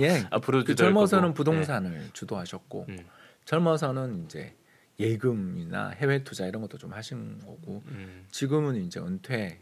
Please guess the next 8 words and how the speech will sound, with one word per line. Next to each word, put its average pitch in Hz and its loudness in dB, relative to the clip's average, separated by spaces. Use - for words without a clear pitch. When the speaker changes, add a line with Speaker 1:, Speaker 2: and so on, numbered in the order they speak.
Speaker 1:
연금 104 -2
수령하시면서 135 -4
또 165 8
노후에 160 8
대해서 107 -4
불안감이 165 2
우리나라, 90 -4
이 107 -6